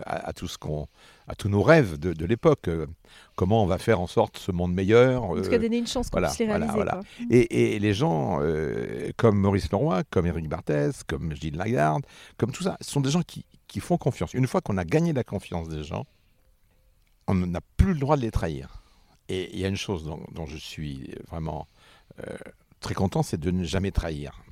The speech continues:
Speaker 1: Jamais trahir la parole donnée. L'engagement, la parole donnée, le devoir. Ça, ça reste quelque chose d'important. Et c'est pour ça que je ne suis jamais rentré en politique.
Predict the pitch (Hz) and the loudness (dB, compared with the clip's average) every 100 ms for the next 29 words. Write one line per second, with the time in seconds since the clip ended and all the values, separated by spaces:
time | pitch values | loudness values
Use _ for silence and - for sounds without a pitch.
0 | - 92 85 90 92 87 85 82 90 87 | -16 -10 -8 -6 -4 -4 -4 -4 -4 -2
1 | 85 85 78 - _ - - - - 87 | -2 -4 -8 -14 _ -20 -20 -16 -6 -2
2 | 90 101 78 76 78 - 82 85 87 76 | 0 -2 -2 -6 -4 -2 0 0 0 -2
3 | 78 85 82 78 62 - _ - 139 - | -4 -4 -4 -6 -10 -18 _ -6 -6 -4
4 | 76 80 - 78 - - 73 73 71 - | -8 -8 -10 -12 -12 -10 -10 -10 -12 -12
5 | - - - - - - - - - _ | -14 -16 -20 -20 -20 -20 -20 -20 -20 _
6 | _ _ - 113 113 104 101 - 175 - | _ _ 4 6 6 4 0 0 -2 0
7 | 95 85 - 139 - 104 143 139 104 - | 0 0 0 -2 -2 -2 0 0 -2 0
8 | 147 113 - 123 120 - - - | 0 0 -2 -4 -4 -8 -12 -18